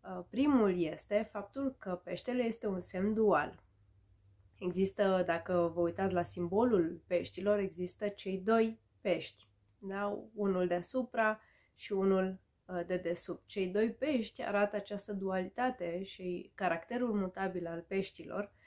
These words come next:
Și întotdeauna când avem de-a face cu energia peștilor, cu arhetipul peștilor, să nu uităm această dualitate născută. Uh, se poate manifesta în foarte multe feluri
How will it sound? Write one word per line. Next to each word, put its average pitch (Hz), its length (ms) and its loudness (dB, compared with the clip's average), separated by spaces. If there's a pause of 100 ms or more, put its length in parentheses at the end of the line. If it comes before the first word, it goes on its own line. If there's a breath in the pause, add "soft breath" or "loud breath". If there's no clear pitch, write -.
(420 soft breath)
Și - 80 -14
întotdeauna 233 560 2
când 214 180 -2
avem 202 280 0
de-a 202 120 0
face 277 300 -8
cu 254 140 -8
energia 185 460 0
peștilor, 170 640 -8
cu - 80 -8
arhetipul 175 580 -6
peștilor, 185 580 -6
să 196 180 -14
nu 214 240 0
uităm 208 460 0
această 196 440 -6
dualitate 185 680 -2
născută. 180 720 -6 (720 soft breath)
Uh, 185 380 2
se 196 180 -4
poate 233 280 6
manifesta 214 640 2
în 202 220 4
foarte 190 340 -4
multe 226 280 -2
feluri 226 680 -2